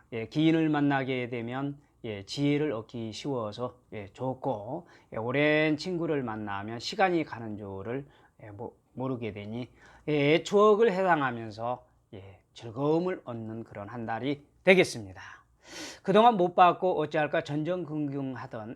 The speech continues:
예, 빌려준 돈을, 예, 받을 수가 있는 달이기도 합니다. 앞으로는, 예, 누가 됐든지 간에, 예, 빌려준 돈은, 예, 심사숙고하게, 예, 빌려주어야 할 것입니다. 예, 기혼자는 부부지간에 그동안에 쌓였던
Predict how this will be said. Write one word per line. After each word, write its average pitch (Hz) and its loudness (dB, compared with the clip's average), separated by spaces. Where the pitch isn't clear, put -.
예, 117 -8
빌려준 139 -2
돈을, 131 -4
예, 110 -4
받을 117 -10
수가 117 -2
있는 117 -6
달이기도 127 -4
합니다. 123 -6
앞으로는, 156 0
예, 107 -8
누가 151 4
됐든지 143 -6
간에, 104 -8
예, 98 -14
빌려준 131 -8
돈은, 123 -8
예, 95 -12
심사숙고하게, 127 -2
예, 107 -12
빌려주어야 113 -10
할 113 -12
것입니다. 95 -14
예, 135 -2
기혼자는 196 6
부부지간에 170 0
그동안에 151 -4
쌓였던 156 -4